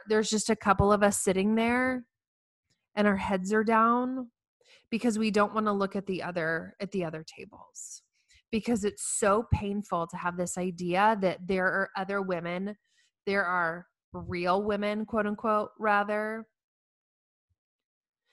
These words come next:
and they're all existing together. And then the one of eight of us is sitting there in the middle of our trauma. Dare we look up, because there is our trigger.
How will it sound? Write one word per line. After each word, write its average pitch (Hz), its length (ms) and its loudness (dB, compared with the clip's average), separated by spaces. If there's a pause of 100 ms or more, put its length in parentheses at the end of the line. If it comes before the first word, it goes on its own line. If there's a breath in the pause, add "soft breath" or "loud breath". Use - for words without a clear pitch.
(180)
and 226 200 4
they're 247 200 6
all 233 220 6
existing 196 840 -4
together. 180 560 -2
And 170 120 -8
then 175 140 -6
the 170 120 -6
one 196 320 0
of 190 200 -4
eight 208 200 -4
of 180 100 -4
us 156 240 -6
is 165 100 -12
sitting 214 440 -2
there 165 140 -6
in 170 120 -6
the 175 60 -4
middle 196 320 0
of 185 100 0
our 175 120 0
trauma. 196 600 -2
Dare 196 240 -4
we 226 160 -6
look 196 320 0
up, 233 260 2
because 196 420 -6
there 233 280 0
is 202 160 -4
our 175 120 -2
trigger. 220 680 -2